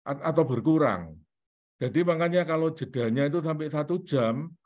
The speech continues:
Bapak Ibu mulai istirahat cuman latihan cuman lima belas menit atau dua puluh menit, itu saya bilang sia-sia.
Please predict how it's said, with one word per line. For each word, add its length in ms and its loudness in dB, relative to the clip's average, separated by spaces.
Bapak 400 0
Ibu 560 -2
mulai 480 -2
istirahat 400 -2
cuman 400 -2
latihan 400 2
cuman 240 2
lima 240 2
belas 240 -2
menit 480 -2
atau 240 -4
dua 240 2
puluh 160 4
menit, 400 2
itu 480 0
saya 160 0
bilang 400 0
sia-sia. 560 0